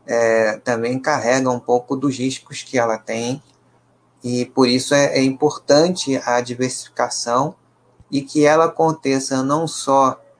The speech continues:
entre as em-, as empresas que a gente possa ter escolhido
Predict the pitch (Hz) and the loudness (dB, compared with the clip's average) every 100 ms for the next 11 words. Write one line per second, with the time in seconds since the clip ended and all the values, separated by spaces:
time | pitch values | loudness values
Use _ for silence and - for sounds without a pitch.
0 | _ _ _ - 151 180 165 147 135 123 | _ _ _ -6 -4 -4 -4 -2 -2 -2
1 | 123 _ _ _ - 120 120 120 113 107 | -6 _ _ _ -6 -4 -2 -2 -6 -8
2 | 127 127 _ _ _ _ - 117 117 120 | -10 -10 _ _ _ _ -8 -6 -6 -8
3 | - 135 160 143 - _ - 123 117 113 | 0 2 4 2 -4 _ -8 -6 -4 -4
4 | 113 - _ - 113 120 123 - 123 123 | -4 -8 _ -8 -4 -4 -4 -4 0 0
5 | - - 117 107 - 120 110 - - 113 | 0 -6 -6 -6 -8 -6 -6 -6 -2 -2
6 | 113 135 117 107 | 0 0 0 -6